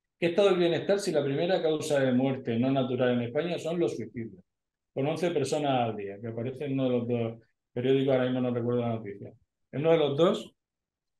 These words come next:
aparece que mueren cuatrocientas personas al año como consecuencia del suicidio.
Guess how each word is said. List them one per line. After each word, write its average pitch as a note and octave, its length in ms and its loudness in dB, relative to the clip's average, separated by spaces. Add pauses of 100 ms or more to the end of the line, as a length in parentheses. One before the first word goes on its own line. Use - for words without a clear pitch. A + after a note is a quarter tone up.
aparece D3 480 4
que D3 140 4
mueren E3 500 4
cuatrocientas C#3 800 4
personas D3+ 680 2 (280)
al A#2+ 140 4
año E3 360 4 (540)
como C3+ 240 2
consecuencia B2+ 640 2
del C#3 140 4
suicidio. G#2 500 -4